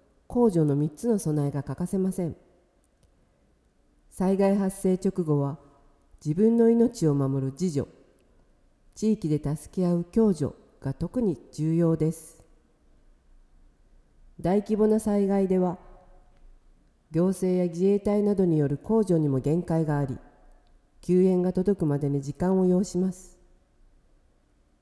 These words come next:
また、道路の寸断により物資の供給も滞るなど、支援体制がすぐに機能しないこともあります。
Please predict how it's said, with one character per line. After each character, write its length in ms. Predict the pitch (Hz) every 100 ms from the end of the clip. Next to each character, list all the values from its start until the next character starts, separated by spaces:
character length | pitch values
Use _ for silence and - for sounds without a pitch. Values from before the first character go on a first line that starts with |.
| _ _ _ _ _
ま 140 | 143 147
た、 240 | 143 - - _ _ _ _ _ _
道 180 | 170 190
路 100 | 175
の 140 | 151 151
寸 300 | - 185 180
断 240 | 180 180
に 80 | 175
よ 100 | 170
り 160 | 165 - - _ - -
物 120 | 220
資 180 | - 170
の 120 | 151
供 240 | - 165 170
給 240 | 170 170
も 140 | 165
滞 460 | 165 165 196 220 214
る 100 | 170
な 120 | 143
ど、 200 | 131 - - _ _ _ _ -
支 180 | -
援 160 | 180 185
体 240 | 185 180
制 180 | 190 160
が 100 | 147
す 160 | 156 233
ぐ 100 | 208
に 140 | 165
機 120 | -
能 160 | 196 233
し 120 | -
な 120 | 233
い 40 | 220
こ 120 | 160
と 120 | -
も 120 | 135
あ 40 | 135
り 120 | 143
ま 120 | 151
す。 160 | -